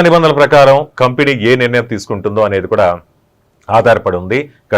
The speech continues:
డ్రీమ్ ఎలెవెన్ మాత్రమే కాదు, మిగతాయి కూడా ఇలాంటి బాటలోనే ఉంది. మరి భారత క్రికెట్ బోర్డు లీగ్ ఐపీఎల్ రెండు వేల ఇరవై నాలుగులో ఐదు సీజన్ల కోసం మై ఎలెవెన్ సర్కిల్తో ఒప్పందం ఉంది ఇప్పటికే. మరి ఈ ఒప్పందం ప్రకారం మై సర్కిల్ ఎలెవెన్ ఈ లీగ్కు మెయిన్ ఫ్యాంటసీ కదా, మరి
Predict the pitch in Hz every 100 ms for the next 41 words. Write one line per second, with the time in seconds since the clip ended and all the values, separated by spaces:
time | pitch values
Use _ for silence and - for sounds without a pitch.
0 | 92 123 139 127 127 120 113 117 107 104
1 | 101 113 123 101 98 92 113 104 104 95
2 | 85 _ _ - 104 120 113 95 98 104
3 | 90 87 90 120 107 92 85 _ _ _
4 | 107 151 170 165 156 151 139 139 131 135
5 | 127 143 113 117 123 131 131 110 113 120
6 | 113 104 107 104 101 127 160 - 123 127
7 | 120 113 107 110 104 101 98 156 98 107
8 | 123 113 110 101 92 - 101 123 - 92
9 | 82 80 80 - - - _ _ - 92
10 | 95 92 139 139 127 123 123 123 131 131
11 | 101 120 127 139 123 127 107 107 117 123
12 | - 104 110 113 110 87 - _ _ 101
13 | 131 143 139 117 120 107 90 107 95 -
14 | _ _ _ _ _ _ _ 95 92